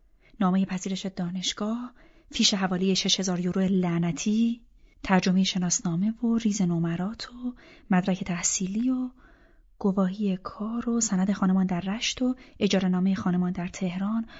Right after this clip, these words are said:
پاسپورتم با پنج سال اعتبار و انگیزه‌نامهٔ دستنویس و نمرهٔ امتحان زبان. کپی‌ها را پشت سر هم چیدم. چیزی کم نیست. ده بار از دیشب چک کردم. وسواسی شده‌ام مثل مادرجان.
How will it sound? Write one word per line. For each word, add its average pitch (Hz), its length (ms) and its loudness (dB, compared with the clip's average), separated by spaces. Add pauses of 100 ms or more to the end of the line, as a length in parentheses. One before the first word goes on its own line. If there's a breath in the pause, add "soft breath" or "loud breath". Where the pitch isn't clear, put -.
(140 loud breath)
پاسپورتم 196 580 0
با 180 80 0
پنج 208 380 -2
سال 185 360 -2
اعتبار 196 720 -2
و 269 440 4 (100)
انگیزه‌نامهٔ 190 760 4
دستنویس 196 600 2
و - 20 8
نمرهٔ 208 320 4
امتحان 185 340 0
زبان. 165 360 -4 (560)
کپی‌ها 269 380 4
را 302 100 4
پشت 247 260 0
سر 190 200 0
هم 202 200 0
چیدم. 170 480 -2 (460)
چیزی - 340 -4
کم 175 280 -2
نیست. 170 380 -2 (680 soft breath)
ده 240 140 4 (120)
بار 214 160 2
از 190 160 0
دیشب 190 300 0
چک - 180 -4
کردم. 185 460 -10 (220)
وسواسی 208 460 2
شده‌ام 185 340 2
مثل 180 280 2
مادرجان. 175 540 -4